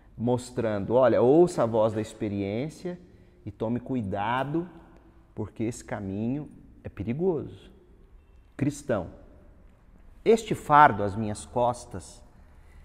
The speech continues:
é mais terrível para mim do que todas essas coisas que o Senhor mencionou.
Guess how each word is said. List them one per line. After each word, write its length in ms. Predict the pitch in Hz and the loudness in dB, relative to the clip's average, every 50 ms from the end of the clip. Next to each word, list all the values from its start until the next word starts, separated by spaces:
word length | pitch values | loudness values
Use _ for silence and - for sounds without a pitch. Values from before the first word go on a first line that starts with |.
| - - - - | -20 -20 -16 -8
é 80 | - 104 | -4 -2
mais 360 | 104 117 139 156 160 - - | 0 2 2 2 0 -4 -4
terrível 500 | - 143 131 113 127 135 139 117 123 117 | -4 -2 -2 0 0 0 0 0 -2 -4
para 220 | - - 123 117 | -2 -2 -4 -2
mim 360 | 104 104 113 127 139 127 107 104 - - - - - - - - - - - | -2 -2 -4 -4 -4 -4 -8 -10 -14 -18 -20 -20 -20 -20 -20 -20 -20 -12 -6
do 140 | 110 113 117 | -4 -4 -4
que 160 | - - - | -4 -6 -8
todas 460 | - - 196 214 240 202 208 170 165 | 2 6 8 8 8 8 6 2 2
essas 320 | 175 165 - 165 139 - | -2 -2 -2 -4 -4 -4
coisas 420 | - - 131 123 117 98 104 98 - | -6 -2 0 0 0 -2 -4 -10 -12
que 80 | - | -14
o 60 | - - | -18 -16
Senhor 280 | - - 110 104 101 | -8 -6 -4 -4 -2
mencionou. 560 | 98 101 98 92 - 107 95 98 92 73 - | -2 -4 -6 -8 -10 -10 -10 -10 -10 -12 -14